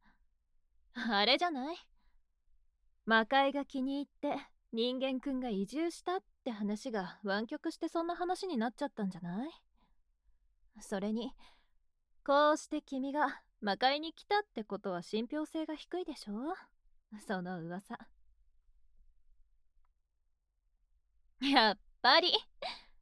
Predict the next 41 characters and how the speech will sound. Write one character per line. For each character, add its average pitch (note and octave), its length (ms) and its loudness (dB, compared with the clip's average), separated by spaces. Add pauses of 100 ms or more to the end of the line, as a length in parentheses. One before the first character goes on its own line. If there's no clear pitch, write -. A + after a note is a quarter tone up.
(500)
き G#3 240 2
っ - 220 -20
と、 A#3+ 100 -6 (520)
魔 G3 180 4
界 B3 240 4
に C4+ 100 -2
偏 B3+ 280 -4
見 D4+ 200 -2
を D#4 40 -2
持 D#4+ 140 -2
っ - 40 -20
て D#4+ 140 -2
る G#3 80 -2
人 - 200 -6
の G#3 120 2
根 A3+ 160 0
も D#4+ 120 -2
葉 B3+ 120 -2
も G3+ 100 0
な F#3 180 -4
い G#3 60 -2
噂 F#3+ 260 -4
に C#4 140 -4
過 - 120 -6
ぎ A#3+ 120 -4
な F#4 160 -4
い C4+ 100 -2
よ。 A3+ 120 0 (1120)
だ B3+ 120 8
っ C4+ 80 0
て、 A3 320 -4 (720)
こ A3+ 160 4
っ G#3+ 160 -4
ち D4+ 100 -4
は C4+ 120 4
人 C4+ 260 2
間 F4+ 200 2
界 C#4+ 280 0
よ A3 60 0
り G#3 100 -2
も F#3+ 200 -6